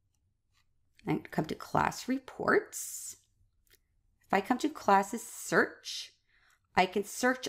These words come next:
on my summer camp from twenty twenty-one.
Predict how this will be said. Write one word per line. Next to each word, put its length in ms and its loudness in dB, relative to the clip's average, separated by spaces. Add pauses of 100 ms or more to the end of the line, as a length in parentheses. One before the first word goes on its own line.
(100)
on 360 6 (3250)
my 100 4
summer 360 4
camp 380 0
from 140 0
twenty 280 2
twenty-one. 800 2